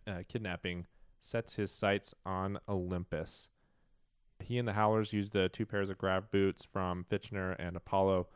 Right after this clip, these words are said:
fly up to the mountain. They start wrecking shit. They take some Proctors, catch a few off guard. Darrow's forced to fight a few others, uh, Mercury and Jupiter especially.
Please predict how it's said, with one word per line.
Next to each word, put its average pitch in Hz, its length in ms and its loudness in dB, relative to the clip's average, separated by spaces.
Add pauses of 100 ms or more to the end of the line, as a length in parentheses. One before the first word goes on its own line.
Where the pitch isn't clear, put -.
(360)
fly 123 240 8
up 101 140 2
to - 80 -10
the 98 100 -2
mountain. 92 440 -2 (800)
They 110 100 0
start 92 400 0 (680)
wrecking 110 460 2
shit. 92 400 2 (160)
They 101 120 0
take - 300 0
some 98 160 -8
Proctors, 90 680 4 (140)
catch - 240 -2 (200)
a 104 100 2
few 98 300 0
off 92 200 2
guard. 90 380 2 (540)
Darrow's 101 420 4
forced - 400 2
to 92 80 0
fight 98 240 4
a 87 60 0
few 98 260 4
others, 90 480 4 (120)
uh, 87 300 0
Mercury 95 640 0
and 85 140 -4
Jupiter 90 420 -2
especially. 92 760 -2